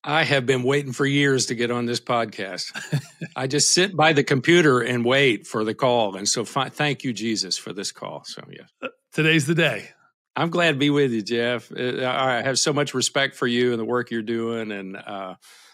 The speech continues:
Speaker 1: so it's a true honor for me.
Speaker 2: Well, our audience knows that I'm a musician wannabe, and, uh, you know, I still play left-handed guitar. That's me. I'm, you know, I'm a left-handed guitarist. I love when I get musicians on here,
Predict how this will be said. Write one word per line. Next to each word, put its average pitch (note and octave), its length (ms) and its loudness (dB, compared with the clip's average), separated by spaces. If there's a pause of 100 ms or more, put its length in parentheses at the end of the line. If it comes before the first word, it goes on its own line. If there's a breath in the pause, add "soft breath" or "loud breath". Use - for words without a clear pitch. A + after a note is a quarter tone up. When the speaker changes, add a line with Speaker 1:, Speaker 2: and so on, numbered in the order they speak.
Speaker 1:
so A2+ 240 -4
it's B2 180 -2
a A#2+ 120 -4
true C3+ 260 -2
honor G#2+ 240 -6
for G2+ 140 -14
me. F#2 200 -14 (800)
Speaker 2:
Well, E3 600 0
our F#3 160 6
audience F#3 420 4
knows D#3 440 4
that C#3+ 80 -2
I'm D3 200 2
a C#3 60 2
musician D3+ 800 2
wannabe, D3 840 0
and, B2 360 -6
uh, A2+ 320 -6
you A#2+ 100 -12
know, B2+ 100 -4
I C3 60 -2
still E3+ 320 0
play E3+ 420 2
left-handed E3+ 580 2
guitar. E3 520 2
That's D#3 220 0
me. D#3+ 320 2
I'm, D3+ 180 -2
you D#3 120 -2
know, D3 140 -2
I'm D3+ 100 -4
a C#3+ 100 -4
left-handed D#3 420 0
guitarist. D3+ 500 -2
I C#3+ 60 -4
love D3 240 0
when D3+ 100 0
I C#3+ 60 0
get D3+ 160 -2
musicians D3 540 -4
on D3 180 0
here, D3 300 -2